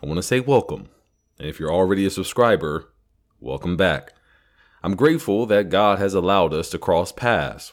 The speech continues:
because today we have something we need to talk about. Susie Orman, S U Z E Orman, thinks a market crash could be imminent.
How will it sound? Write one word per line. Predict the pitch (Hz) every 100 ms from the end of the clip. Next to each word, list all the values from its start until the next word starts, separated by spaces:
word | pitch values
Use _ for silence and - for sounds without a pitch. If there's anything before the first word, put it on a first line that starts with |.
| _
because | - 85 87
today | - 82 139 127 80 82 - - _ -
we | 131
have | 123
something | - 92 87
we | 87
need | 82 76
to |
talk | 76 69 67
about. | - 60 - - _ _ _ _
Susie | - - 135 151 156 151 151 -
Orman, | 95 69 55 - - _ _ _ _ _ _ _
S | 107 120 -
U | 82 95 85
Z | 78 92 - -
E | 90 92 -
Orman, | 82 90 78 67 69 - - _ -
thinks | 139 104 90 87
a |
market | 87 117 107 92
crash | 80 80 87 90
could | - 87
be | 85 98 113
imminent. | 101 71 - -